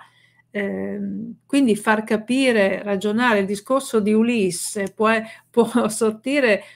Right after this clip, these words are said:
un, eh, un bellissimo racconto, per esempio andare a ri-, a prendere l'Odissea, leggere, eh, la parte, eh, appunto quando Ulisse, eh, giunge nel regno dei Feaci e raccon-, e leggere, eh, veramente cosa è successo,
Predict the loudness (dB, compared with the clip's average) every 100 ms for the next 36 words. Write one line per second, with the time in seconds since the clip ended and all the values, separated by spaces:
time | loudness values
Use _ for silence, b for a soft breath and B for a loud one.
0 | B -4 -2 0 0 -2 -4 -6 -8 -12
1 | -10 -2 0 2 2 2 2 2 2 2
2 | 2 4 4 0 -4 -2 0 0 2 0
3 | 0 0 0 2 0 -2 -6 -14 -4 2
4 | 4 4 2 0 0 0 -2 -2 -2 0
5 | 4 6 4 4 2 0 0 -4 B B
6 | B B -4 -2 0 0 -2 0 6 6
7 | 6 -2 -4 -4 -4 -6 _ _ _ -10
8 | -8 -8 -2 0 2 -2 -4 -2 0 0
9 | 2 2 0 -2 -4 -4 -8 -8 -2 2
10 | 4 4 2 0 0 2 2 2 0 0
11 | 4 6 6 4 0 -2 -2 0 -2 -2
12 | 0 2 2 4 6 6 4 2 2 4
13 | 4 0 _ _ -4 0 2 0 0 -2
14 | -2 -4 -4 -4 -6 -8 -14 -2 0 0
15 | -4 -12 -14